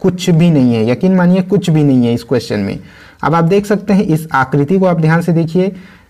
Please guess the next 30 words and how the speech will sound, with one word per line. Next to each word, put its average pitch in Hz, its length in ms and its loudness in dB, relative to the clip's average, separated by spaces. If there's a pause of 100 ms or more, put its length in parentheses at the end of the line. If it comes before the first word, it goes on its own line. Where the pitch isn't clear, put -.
(140)
ये 180 180 2
आकृति 185 380 0
एक 165 200 2
डमरू 147 300 2
जैसी 180 280 0
दिख 175 200 0
रही 180 120 2
है, 147 200 0
but 220 160 0 (140)
इसमें 170 340 0
जो 151 120 2
है 185 420 -2 (640)
ये 175 140 2
त्रिभुज, 180 520 0
त्रिभुज 175 320 2
वाली 180 360 0 (140)
दो 147 120 0
आकृतियाँ, 135 880 0
इसको 131 240 -4
हम 180 240 0
दो 151 240 0
भागों 131 260 -2
में 170 120 0
divide 127 300 0
कर 143 140 -2
सकते - 360 -10
हैं। 113 120 -8
ठीक 208 180 0
है, 131 80 -4
इसका 208 500 -2